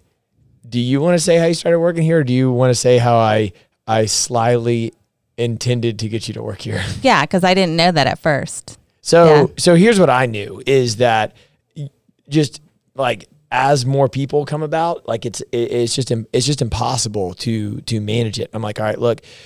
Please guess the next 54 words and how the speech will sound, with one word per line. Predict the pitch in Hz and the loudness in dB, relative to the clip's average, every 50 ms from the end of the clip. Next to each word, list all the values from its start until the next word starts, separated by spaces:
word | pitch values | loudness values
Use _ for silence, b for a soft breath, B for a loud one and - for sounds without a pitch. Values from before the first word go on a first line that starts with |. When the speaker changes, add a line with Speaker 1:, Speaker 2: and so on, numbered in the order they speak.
| B B B B B B B | B B B B B B B
Speaker 1:
you | 139 143 | -2 0
know, | 143 135 131 | 2 2 2
we're | 127 135 135 | 2 2 0
getting | 123 113 147 139 143 135 123 120 123 | 0 0 -2 -2 -2 -4 -4 -4 -4
leads, | 147 151 151 147 139 123 117 | -4 -4 -4 -4 -4 -4 -4
we're | 131 | -4
getting | 120 127 127 123 | -4 -4 -4 -4
people | 131 131 123 127 | -4 -4 -4 -4
coming | 120 - 117 107 107 120 | -4 -4 -8 -8 -6 -4
in, | 135 139 135 131 131 127 | -4 -2 -2 -2 -2 -2
we're | 117 113 110 | -2 -4 -4
having, | 113 120 117 117 117 113 110 110 - | -2 -4 -4 -4 -6 -6 -6 -8 -8
you | 120 120 | -6 -6
know, | 113 110 | -4 -2
member | 113 120 120 117 107 | -2 -2 -2 -2 -4
services | - - 123 120 117 120 110 - 117 113 110 110 104 98 - - _ _ _ _ _ _ _ _ | -4 -4 -4 -4 -4 -6 -6 -4 -4 -4 -4 -4 -4 -6 -8 -10 _ _ _ _ _ _ _ _
things." | _ - 143 120 113 127 151 180 220 - - - - _ _ _ _ _ _ | _ -8 -6 -6 -4 -4 -6 -6 -6 -8 -8 -8 -8 _ _ _ _ _ _
And | - 120 | -4 -2
I | 131 | -2
was | 117 | -2
like, | 98 - | -2 -4
"Somebody | - - - 165 170 175 156 127 | -4 -2 0 0 2 2 2 0
needs | 110 101 90 85 - | 0 -4 -8 -8 -10
to | - | -10
do | 82 85 98 - | -12 -12 -14 -14
this. | - - - - | -14 -12 -10 -10
Somebody | - - - - - - 135 139 151 151 143 | -10 -10 -10 -10 -6 -4 -2 -2 0 -2 -2
needs | 139 120 | -2 -4
to | 110 | -2
do | 113 123 120 | 0 2 2
it | 117 107 - | 2 2 0
because | - 107 - 117 107 104 101 98 - B B B B B B B B - - - _ _ | -4 -8 -4 -2 -2 -2 -2 -4 -10 B B B B B B B B -20 -20 -20 _ _
if, | 135 135 117 - | 0 0 0 0
if | - - 139 - | -2 -4 -2 -2
I | - 104 123 135 156 165 | 0 2 2 4 2 2
keep | - - 139 131 - | 0 -2 -4 -4 -2
doing | - 120 117 113 110 107 | 0 -2 -2 -2 -4 -6
it | 104 104 110 - _ | -8 -8 -10 -10 _
and | 110 107 | -6 -4
I | 107 123 | -4 -4
try | - - 131 | -2 0 0
to | 120 113 | 0 0
devote | 110 107 113 113 110 | -2 -2 -2 -2 -2
as | 104 107 | -2 -4
much | 120 113 - - | -6 -6 -6 -8
time | 113 107 107 | -10 -10 -10
to | 107 | -10
training | - - 175 190 185 165 147 127 | -6 -6 -4 -4 -4 -4 -4 -6
as | 123 117 | -4 -4
I | 120 113 | -4 -4
do | 110 120 117 | -2 -2 -4
to | 113 | -4
member | 110 110 104 104 - | -4 -6 -8 -8 -8
services, | - - 170 185 180 156 123 - 127 120 117 110 | -4 -4 -4 -2 -2 -4 -2 0 0 0 -2 -4